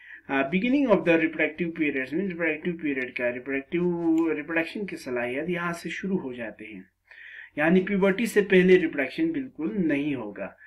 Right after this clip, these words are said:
तो यासिर और सबा अब ये समझने लगते हैं कि puberty जो है अब इस time हो जाएगा।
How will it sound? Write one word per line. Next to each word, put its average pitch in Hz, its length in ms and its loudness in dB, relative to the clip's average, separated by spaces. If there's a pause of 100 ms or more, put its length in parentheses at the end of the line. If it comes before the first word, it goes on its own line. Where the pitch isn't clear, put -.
(300)
तो 120 300 -4
यासिर 131 460 0
और 165 80 0
सबा 147 320 0
अब 139 220 0
ये 139 200 0
समझने 135 460 -8
लगते 147 300 -6
हैं 151 140 -4
कि 156 200 -8
puberty 127 480 -8
जो 135 140 -10
है 151 140 -6
अब 139 320 -6
इस 143 200 -14
time 131 140 -8
हो 175 260 -10
जाएगा। 101 500 -10